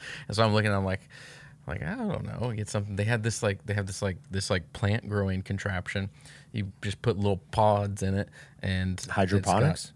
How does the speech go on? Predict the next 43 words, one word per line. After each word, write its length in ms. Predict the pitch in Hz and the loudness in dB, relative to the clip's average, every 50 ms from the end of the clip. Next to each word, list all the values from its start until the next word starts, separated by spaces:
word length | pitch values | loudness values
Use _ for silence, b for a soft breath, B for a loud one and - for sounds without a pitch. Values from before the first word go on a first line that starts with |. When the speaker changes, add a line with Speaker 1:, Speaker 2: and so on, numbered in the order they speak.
| - - - - - - - - - - - - | -20 -20 -20 -20 -20 -20 -20 -20 -20 -20 -16 -10
Speaker 1:
uh, 420 | 101 101 98 98 98 92 90 92 - | -10 -8 -8 -8 -8 -8 -10 -10 -10
water 440 | - 104 104 98 101 101 101 101 101 | -6 -4 -2 0 2 2 4 2 2
underneath. 500 | 101 101 95 95 98 101 101 98 - - - | 2 2 0 0 0 0 0 -2 -2 2 6
Speaker 2:
Yeah, 180 | 135 123 98 87 - - | 6 6 6 4 0 -4
I 160 | - 104 104 110 | -4 0 2 4
think 120 | 113 104 | 4 6
Speaker 1:
Uh, 20 | |
Speaker 2:
that's 140 | 107 101 95 - | 4 4 4 4
hydroponics. 520 | 110 98 90 95 - 104 98 92 90 87 | 2 0 0 0 -2 -2 0 -2 -2 -2
Speaker 1:
a 40 | 92 | 0
light 240 | 95 101 - - - | 0 0 0 -2 0
thing 220 | - 101 98 98 | 0 2 2 2
over 180 | 98 92 87 90 | 2 0 0 -2
the 100 | - - | -4 0
top. 380 | - 101 98 98 98 - - b b b b b b b - - - | 4 4 6 6 4 2 0 b b b b b b b -12 -6 -4
Um, 440 | 82 87 82 82 80 73 76 78 - - - - - - | -2 -2 -2 -4 -4 -6 -6 -8 -10 -12 -18 -20 -14 -8
lights 320 | 90 95 95 98 92 - - | -4 0 0 0 0 -2 -4
come 180 | - 104 95 92 | -2 0 2 2
on 240 | 92 92 92 92 92 | 2 2 0 0 -2
for 400 | - - 87 85 85 82 78 - - | -2 -2 -2 -2 -2 -2 -4 -4 -4
eight 180 | 95 95 92 92 | -2 0 0 0
or 140 | 92 87 | 0 -2
twelve 280 | 85 - - - 92 90 | -4 -4 -4 -2 -2 0
hours 240 | 92 92 92 92 92 | 2 2 2 0 0
a 40 | 92 | 0
day. 320 | 85 92 92 92 95 95 - B B B B B B B - - | 0 0 2 2 2 0 -2 B B B B B B B -12 -8
It 60 | - | -6
just 200 | 98 92 - - - - - - - - - - - - - | -6 -6 -6 -8 -12 -16 -20 -20 -20 -20 -20 -20 -20 -8 -2
grows 240 | - 101 104 104 | 2 2 4 2
a 40 | 98 | 2
single 300 | 101 - 117 113 107 - - | -2 -2 -2 -2 -4 -2 0
plant. 340 | 110 110 110 113 117 - | 2 4 4 4 2 2
Works 260 | 113 107 123 123 - - | 2 0 0 0 0 -4
great. 460 | - - 110 113 113 113 113 110 - - | -2 0 2 4 4 4 2 2 0 -4
It's 120 | - - | -4 0
awesome. 400 | 110 101 107 107 - - 117 110 110 b b b b b | 2 4 4 4 2 0 -2 -4 -4 b b b b b
We've 60 | - 107 | -2 0
been 120 | 107 98 | 0 2
growing, 320 | 92 107 101 95 95 95 | 4 4 4 4 4 4
like, 200 | 92 85 80 - 85 | 2 2 0 -2 -2
lettuce 420 | 87 90 92 98 107 104 - - 113 | 0 2 2 4 4 2 0 0 0
in 140 | 104 101 | 0 2
that, 420 | 98 101 98 101 101 101 98 98 | 2 2 2 4 4 4 2 0